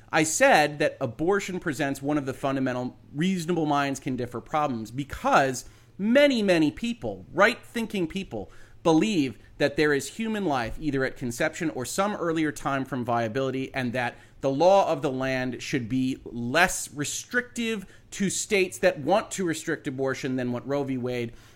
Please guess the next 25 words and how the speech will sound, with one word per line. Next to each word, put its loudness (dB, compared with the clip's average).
and 0
Casey 0
provide. 0
And 4
many, 6
many 4
right-thinking 0
people -8
believe 2
that -4
the -4
autonomy 0
of -4
woman 0
and -4
her -8
bodily 2
integrity -2
is 2
implicated 0
inherently -2
by 2
allowing -2
the -8
state -8